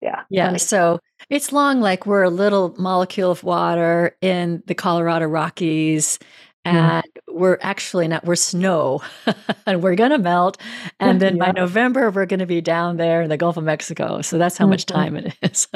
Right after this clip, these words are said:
Speaker 2: <laughs>
Speaker 1: Exactly.
Speaker 2: All right.
Speaker 1: Exactly.
Speaker 2: All right.
Speaker 1: Yeah.
Speaker 2: Well,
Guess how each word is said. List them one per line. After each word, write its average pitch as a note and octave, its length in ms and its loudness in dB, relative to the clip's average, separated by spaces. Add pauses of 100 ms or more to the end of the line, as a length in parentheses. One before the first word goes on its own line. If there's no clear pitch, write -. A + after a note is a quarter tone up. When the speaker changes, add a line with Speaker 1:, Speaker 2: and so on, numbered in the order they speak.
(180)
Speaker 2:
<laughs> - 140 -4 (500)
Speaker 1:
Exactly. F#3+ 600 0 (480)
Speaker 2:
All E3+ 160 0
right. - 160 -4
Speaker 1:
Exactly. G3+ 260 -4 (140)
Speaker 2:
All F3 80 -4
right. F3+ 260 0
Speaker 1:
Yeah. F4 80 -10
Speaker 2:
Well, F#3 240 -2